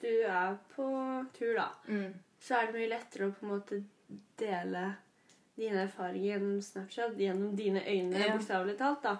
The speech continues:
Speaker 2: Mm.
Speaker 1: Og så trenger du ikke å snakke om det senere.
Speaker 2: Nei, ikke sant.
Speaker 1: Fordi det er liksom vanskelig å snakke om opplevelser, at du gikk opp på et
Speaker 2: Mm.
Speaker 1: fjell, og så var det kjempefint, og så gikk du ned igjen, liksom. Det er,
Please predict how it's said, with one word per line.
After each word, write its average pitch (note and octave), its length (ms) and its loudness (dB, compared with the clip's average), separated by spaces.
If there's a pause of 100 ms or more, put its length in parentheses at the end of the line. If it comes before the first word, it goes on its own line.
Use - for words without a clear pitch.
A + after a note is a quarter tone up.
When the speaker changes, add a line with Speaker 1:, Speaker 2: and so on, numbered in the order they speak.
Speaker 2:
Mm. F#3 320 -4
Speaker 1:
Og A3 120 -4
så B3+ 100 0 (200)
trenger G3 380 4
du G#3 100 4
ikke A3+ 120 2
å A#3 40 -6
snakke A3 320 -4
om G3 160 0
det A3 120 -2
senere. A3+ 540 0
Speaker 2:
Nei, G#3+ 240 4
ikke G3 100 -6
sant. - 260 -6
Speaker 1:
Fordi B3 300 2
det A#3 60 4
er G#3+ 240 6
liksom A3+ 300 -2
vanskelig A3+ 600 0
å C4+ 60 2
snakke B3+ 500 -4
om G3+ 260 0 (480)
opplevelser, G#3 540 4
at G3 100 0
du G#3+ 80 -2
gikk G#3 460 0
opp F#3 140 0
på G3+ 80 2
et G3 60 0
Speaker 2:
Mm. - 40 -8
Speaker 1:
fjell, G3+ 300 2
og G3+ 100 0
så G3+ 140 -8
var G3 140 -2
det G3+ 100 -2
kjempefint, G3 500 -2
og G3 80 -2
så G3 60 0
gikk G3 160 -2
du G3+ 80 0
ned F3 180 0
igjen, F#3+ 180 -2
liksom. A3 320 -2
Det A3+ 100 -2
er, G#3 160 4